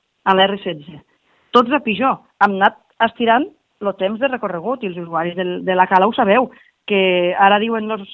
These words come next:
eh, estadístiques que són los trens més puntuals, però en realitat el que han fet és allargar el temps de recorregut i d'esta manera ja aconseguiria jo també ser puntual. Si voleu, tornem a canviar-los i diem que de la Cala a Barcelona li costa tres hores i veureu com al final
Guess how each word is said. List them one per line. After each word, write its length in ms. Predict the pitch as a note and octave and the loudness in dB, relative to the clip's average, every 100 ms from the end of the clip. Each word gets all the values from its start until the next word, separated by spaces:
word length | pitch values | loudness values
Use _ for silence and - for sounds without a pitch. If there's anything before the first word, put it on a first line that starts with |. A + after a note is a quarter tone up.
| - | -12
eh, 420 | G3+ F#3+ F#3+ F#3 G3 | -8 -6 -6 -6 -8
estadístiques 720 | F#3 A3+ B3+ A#3+ F3+ E3 D#3 - | -6 -2 -2 -4 -8 -8 -10 -8
que 160 | F#3 E3+ | -8 -2
són 320 | G#3+ G#3+ F#3 | 0 0 0
los 140 | F3+ - | -6 -4
trens 320 | G#3 G3 E3 | -2 -2 -4
més 220 | F3 F3 | -6 -6
puntuals, 540 | - F3+ G3 F#3+ B3+ _ _ _ _ - | -8 -4 2 4 2 _ _ _ _ -8
però 140 | F#3 | -6
en 60 | E3+ | -2
realitat 300 | F3 E3+ E3+ | -2 -2 -2
el 80 | E3+ | -4
que 60 | G3 | -4
han 40 | |
fet 120 | G3 A3 | -4 -2
és 80 | |
allargar 340 | C4 A3 F#3+ E3+ | 2 2 2 0
el 60 | F3+ | -2
temps 200 | G3+ G3 | -6 -2
de 320 | A3+ G#3+ G3 | -2 0 0
recorregut 600 | F3+ F3+ F3+ E3 F#3 G#3+ | -2 -4 -4 -4 -4 -4
i 40 | F#3 | -4
d'esta 200 | E3+ F#3 | -4 -2
manera 360 | F3+ F3+ G#3 C4+ _ _ - | 0 2 0 -2 _ _ -6
ja 120 | A3 | -2
aconseguiria 580 | A3 G#3 G#3 F3+ F#3 F3+ | -2 -2 -4 -6 -4 -4
jo 60 | F3+ | -2
també 320 | E3+ E3+ E3 D#3+ | -4 -4 -6 -10
ser 100 | F3 | -10
puntual. 420 | F3 F3 F#3+ A#3 | -6 2 2 2
Si 80 | G#3 | -2
voleu, 220 | F3+ E3+ | -2 -2
tornem 300 | F3 G#3 A3 | -2 -4 0
a 60 | A3+ | 0
canviar-los 480 | G#3+ G3+ G#3+ B3 C4 | 2 4 2 2 -2
i 140 | A#3 | -2
diem 260 | G#3+ G3+ G3 _ _ _ - | 2 2 0 _ _ _ -4
que 120 | G#3+ | -2
de 80 | G3+ | 2
la 140 | G3 | 2
Cala 200 | G#3 G#3+ | 2 0
a 60 | G#3 | -4
Barcelona 400 | G3+ G#3 A3 G#3 | -8 -6 -6 -6
li 100 | F#3 | -6
costa 520 | G3+ F#3 G3 G3 F#3+ | -10 -8 -4 -2 -4
tres 200 | G#3 G#3 | -6 -6
hores 320 | G#3 G#3 C4 C4+ | -4 -4 -6 -8
i 80 | |
veureu 180 | A#3 G#3 | -6 -6
com 140 | G#3+ G#3+ | -6 -10
al 80 | |
final 320 | G#3+ G#3+ A3 | -8 -4 -4